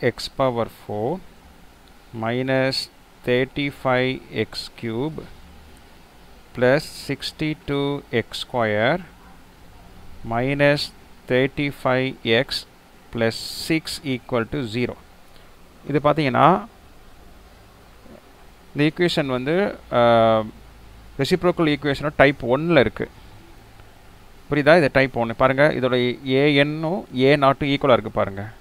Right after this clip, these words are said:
ஏஎன் மைனஸ் ஒன்னும் ஏ ஒன்னும் ஈக்குவலா இருக்கு பாருங்க. இங்க சிக்ஸ், இங்கே சிக்ஸ், இங்க minus thirty-five, இங்கே minus thirty. இந்த மாதிரி இருந்துச்சுன்னா, இது டைப் ஒன் ஈக்குவேஷன். டைப் ஒன்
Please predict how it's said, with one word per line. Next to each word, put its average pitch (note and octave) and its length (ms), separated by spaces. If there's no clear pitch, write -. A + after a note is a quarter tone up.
ஏஎன் C#3+ 360
மைனஸ் C#3+ 320
ஒன்னும் C3+ 360
ஏ C3 160
ஒன்னும் C#3+ 420
ஈக்குவலா C3 340
இருக்கு G#2 120
பாருங்க. G2+ 320
இங்க A2+ 140
சிக்ஸ், - 360
இங்கே C3+ 420
சிக்ஸ், - 340
இங்க A2 260
minus B2 320
thirty-five, C#3+ 300
இங்கே C3 220
minus A2 300
thirty. A2 60
இந்த A2+ 140
மாதிரி C3+ 240
இருந்துச்சுன்னா, F3 280
இது F#3 240
டைப் C#3 320
ஒன் B2+ 140
ஈக்குவேஷன். G2 600
டைப் B2+ 300
ஒன் D#3 280